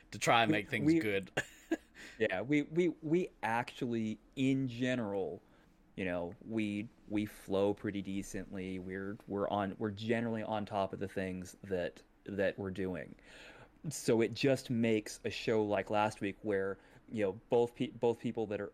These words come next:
Speaker 2: on are clearly struggling for names just, just because they don't know them. Um,
Speaker 1: It's a no fake, no
Speaker 2: it's,
Speaker 1: rip.
Speaker 2: it, it just, it just, it, it just makes it that much more,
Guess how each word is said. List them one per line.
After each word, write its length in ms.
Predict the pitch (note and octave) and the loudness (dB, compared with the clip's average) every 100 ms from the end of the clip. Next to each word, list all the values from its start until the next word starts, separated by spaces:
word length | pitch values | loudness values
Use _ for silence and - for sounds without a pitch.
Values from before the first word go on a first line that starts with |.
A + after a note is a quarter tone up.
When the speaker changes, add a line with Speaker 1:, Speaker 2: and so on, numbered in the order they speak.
| _ | _
Speaker 2:
on 440 | A#2+ A2+ A2 G2 F#2 | 0 2 2 0 -4
are 120 | - G2 | -8 -10
clearly 480 | - - C#3 C3+ A#2+ | -12 -6 -2 0 -2
struggling 720 | G2 - B2 A#2+ A2 F#2+ F2+ | -6 -2 0 0 0 -2 -6
for 280 | - B2+ G#2 | -6 -2 0
names 340 | A2+ A2 F#2+ | 2 0 -2
just, 240 | - F3 G#3 | -4 -4 -2
just 140 | G3 | -2
because 320 | F#3+ D#3+ C3 - - A#2 | 2 0 0 -10 -10 2
they 120 | D#3 | 4
don't 160 | C#3 C3+ | 4 4
know 180 | D3+ G#2 | 4 4
them. 220 | D#2 E2+ - - - - - - | 0 -8 -20 -20 -20 -20 -18 -2
Um, 600 | B2 G#2+ F#2+ E2+ E2+ G2+ - _ _ _ | 2 4 2 -2 -6 -10 -14 _ _ _
Speaker 1:
It's 120 | - | -8
a 40 | G#2+ | -4
no 180 | G2+ G2 | -4 -4
fake, 320 | G2+ G2+ G2 | -6 -6 -4
no 80 | G#2 | 0
Speaker 2:
it's, 160 | B2+ G#2+ | 2 2
Speaker 1:
rip. 200 | G#2+ A2 | -4 -2
Speaker 2:
it, 160 | B2+ B2+ C#3+ | -2 -2 -2
it 100 | A#2+ | 0
just, 200 | B2+ - - _ - - | -2 -4 -14 _ -12 -8
it 100 | - | -4
just, 140 | B2+ | -4
it, 160 | C3 C#3+ | -2 -2
it 40 | C3 | -2
just 160 | A2 | -2
makes 260 | A#2+ A2+ - | 0 -2 -2
it 220 | G2+ G#2 | -6 -2
that 240 | A2 G2+ A2+ | 0 0 -2
much 280 | G#2+ G2 A#2+ | -6 -6 -6
more, 480 | G#2 G2+ G2 F#2+ | -2 -2 -2 -4